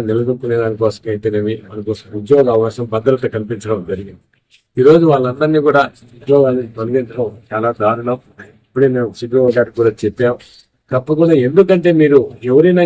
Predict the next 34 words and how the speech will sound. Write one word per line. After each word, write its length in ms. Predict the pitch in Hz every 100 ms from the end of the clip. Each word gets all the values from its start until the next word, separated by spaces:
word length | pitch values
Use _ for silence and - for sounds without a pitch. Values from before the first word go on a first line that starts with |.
| 135
ఈరోజు 240 | 135 139 - 107 120
రాజకీయాలకు 540 | 143 180 180 156 127
అతీతంగా 460 | 113 143 147 139 135 - _ _ 117
ఏ 20 | 151 165
పార్టీ 240 | 156 151 160
అయినా 140 | 151 143 139
సరే, 180 | 127 131 _ - 120
ఎవరైనా 340 | 135 160 160 147 143
సరే, 160 | 131 127 _ _ _ 117
అందరినీ 340 | 131 147 151 135
కూడా 140 | 135 135 123
ఈ 40 | 127
ఉద్యోగాల్లో 500 | 110 143 135 131 127 127 _ -
వాళ్ళని 240 | 123 120 107
మళ్ళా 160 | 117 143 143
తీసుకోవాలి. 460 | 131 - 139 127 113 117
మీరు, 160 | 117 139 131 123 117 -
మీరు 140 | 131 131 143
ఎవరైనా 280 | 190 196 180 131 190
కొత్త 180 | - 190 165
ఉద్యోగాలు 380 | 143 160 156 139
ఇవ్వ-, 140 | 139 -
ఇవ్వదలుచుకుంటే 640 | 131 151 156 147 - 139 135 123
ఎవరికైనా 340 | 135 147 147 117
ఇవ్వండి, 300 | 135 147 131
కానీ 200 | 120 120 131 _ _ _ - 127
ఉండే 200 | 156 185
వాళ్ళని 260 | 170 156 131
తీసేయడం 360 | 135 131 147 127 120
మాత్రమే 300 | 117 123 110 104
దారుణం. 360 | 110 127 131 127 - _ _ _ -
కనీసం 340 | 139 156 160 147
మీకు 220 | 139 131 127
ఈ 20 | 107